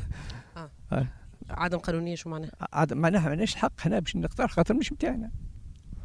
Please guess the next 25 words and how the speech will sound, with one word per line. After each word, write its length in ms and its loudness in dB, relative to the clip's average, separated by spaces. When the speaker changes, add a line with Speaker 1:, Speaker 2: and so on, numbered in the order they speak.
Speaker 1:
خاطر 240 -6
الفلوس 360 -2
ما 60 0
تصبتش 380 -4
ليكم 240 -8
انتوما 640 0
Speaker 2:
ما 80 0
تصبتش 300 0
Speaker 1:
ولا 60 -2
Speaker 2:
لينا 140 0
احنا، 340 -2
خاطر 340 -2
المنتزه 800 2
مازال 320 2
مش 180 -2
باسمنا 500 -2
دون 220 -4
لو 80 -2
طون، 240 -2
معناها 360 -8
تو 180 -2
نورمالمون 580 0
نجموا 400 2
نعتبروه 400 0
متاعنا. 320 -6